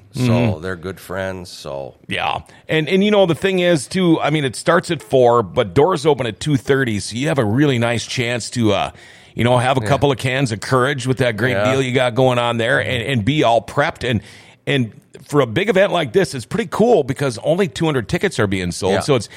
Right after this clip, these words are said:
Speaker 2: not gonna be a big mob house,
Speaker 1: No,
Speaker 2: you know?
Speaker 1: it'll be busy.
Speaker 2: Oh, it'll be
Speaker 1: It,
Speaker 2: busy, that's
Speaker 1: it'll
Speaker 2: for
Speaker 1: be
Speaker 2: sure.
Speaker 1: busy, but, yeah, we are gonna limit it, and like I said, we're around eighty sold. You can contact me,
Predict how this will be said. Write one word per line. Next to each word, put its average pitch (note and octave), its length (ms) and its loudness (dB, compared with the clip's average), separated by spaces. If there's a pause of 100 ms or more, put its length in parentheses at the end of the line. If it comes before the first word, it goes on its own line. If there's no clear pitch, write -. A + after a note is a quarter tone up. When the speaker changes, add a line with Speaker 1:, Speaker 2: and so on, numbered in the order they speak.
(160)
Speaker 2:
not F#3+ 340 0
gonna D#3 140 0
be C3+ 140 0
a A#2+ 60 -2
big A2+ 220 -2
mob G#2 500 2
house, D#2+ 420 -2
Speaker 1:
No, A2+ 220 2
Speaker 2:
you G#2 80 2
know? A#2+ 180 2
Speaker 1:
it'll D#3+ 240 -4
be D#3 140 -8
busy. D3 300 -4
Speaker 2:
Oh, D#3+ 80 6
it'll F#3 140 4
be C4+ 100 -2
Speaker 1:
It, G#3+ 40 -4
Speaker 2:
busy, F3 400 0
that's C3 200 0
Speaker 1:
it'll B2+ 60 -6
Speaker 2:
for C3 60 2
Speaker 1:
be A2+ 60 2
Speaker 2:
sure. C3 340 2
Speaker 1:
busy, F2+ 140 -8
but, F2 320 -8
yeah, G#2 120 -4
we G2+ 200 -4
are G#2+ 100 -4
gonna G#2+ 240 -6
limit G2+ 300 -6
it, G2+ 340 -6
and E2+ 380 -8 (520)
like E2+ 100 -14
I F2+ 60 -8
said, F#2 200 -10
we're F#2+ 200 -6
around F#2 280 -4
eighty F#2+ 420 -12
sold. G2+ 640 -12 (100)
You - 60 -20
can F2 120 -20
contact G2 580 -10
me, G2 400 -8